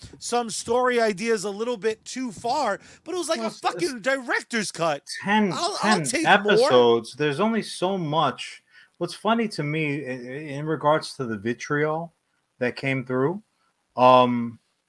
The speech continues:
Speaker 2: everyone's entitled to their opinion. In
Speaker 1: Of
Speaker 2: particular,
Speaker 1: course.
Speaker 2: one might argue that big, big fans, they're invested. They're invested financially, they're invested emotionally, they're invested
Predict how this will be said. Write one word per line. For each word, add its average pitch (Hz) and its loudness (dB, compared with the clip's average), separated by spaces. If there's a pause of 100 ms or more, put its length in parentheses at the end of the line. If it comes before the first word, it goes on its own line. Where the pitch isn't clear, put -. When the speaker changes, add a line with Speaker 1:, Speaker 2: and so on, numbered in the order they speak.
(180)
Speaker 2:
everyone's 240 4
entitled 131 2
to 117 -6
their 104 -4
opinion. 95 -6 (280)
In 190 0
Speaker 1:
Of - -4
Speaker 2:
particular, 269 2
Speaker 1:
course. 165 -4 (240)
Speaker 2:
one 220 6
might 214 6
argue 180 4
that 139 0 (1000)
big, 175 4
big 180 2
fans, 190 -6
they're 147 0
invested. 120 -4 (540)
They're 120 -4
invested 117 -4
financially, 151 0
they're 120 -2
invested 113 -6
emotionally, 156 2
they're 123 0
invested 117 0